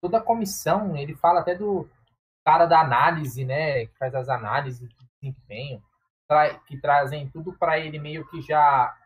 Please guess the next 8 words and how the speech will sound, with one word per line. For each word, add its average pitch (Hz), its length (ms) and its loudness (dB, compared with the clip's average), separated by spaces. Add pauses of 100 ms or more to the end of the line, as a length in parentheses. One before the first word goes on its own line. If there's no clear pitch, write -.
(200)
mastigado, 156 840 0
né? 156 140 -6
Pra 143 200 -6
ele 147 120 -14
só 165 220 -10
meio 165 200 -14
que - 80 -20
tomar 151 440 -4